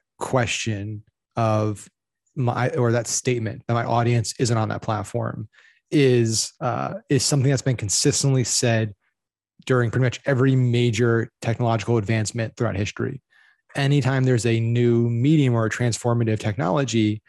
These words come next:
there's early adopters, then there's the, the, you know, you look at the, the adoption curve, right? Early adopters. And during the whole early adoption curve, everyone over here is saying,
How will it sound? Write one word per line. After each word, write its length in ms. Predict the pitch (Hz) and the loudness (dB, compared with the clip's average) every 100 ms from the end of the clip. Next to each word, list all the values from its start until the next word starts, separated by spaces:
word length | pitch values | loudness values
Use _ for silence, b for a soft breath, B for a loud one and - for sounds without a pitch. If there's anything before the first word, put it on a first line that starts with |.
| b b b b - | b b b b -4
there's 160 | 117 | -2
early 320 | - 120 127 127 | 0 2 2 2
adopters, 600 | 113 107 117 110 113 - _ _ _ | 0 0 -2 -2 -2 -8 _ _ _
then 180 | 120 113 | -4 0
there's 320 | 113 110 - | 0 0 -2
the, 300 | - 113 104 101 | -2 -2 -2 -4
the, 260 | 110 101 98 _ - | -4 -4 -10 _ -10
you 60 | |
know, 60 | 110 | -6
you 60 | 107 | -6
look 100 | 104 | -6
at 40 | |
the, 100 | 104 - | -10 -4
the 100 | 120 | 0
adoption 340 | 107 101 117 | 0 -2 -4
curve, 220 | 104 98 101 | -6 -8 -6
right? 200 | 98 - | -8 -4
Early 220 | 135 135 127 | 0 2 2
adopters. 540 | 120 113 120 113 104 b b _ | 0 0 0 0 -4 b b _
And 120 | 113 | -4
during 140 | 113 123 | 0 0
the 80 | 113 | 2
whole 240 | 135 143 | 2 2
early 140 | 131 | 4
adoption 360 | 123 117 110 123 | 4 2 0 -2
curve, 300 | - 120 110 | 0 0 0
everyone 380 | 120 123 131 123 | 0 0 2 2
over 160 | 113 | 2
here 260 | 117 123 117 | 0 0 0
is 100 | 104 | 0
saying, 360 | 117 107 110 | -2 -2 -6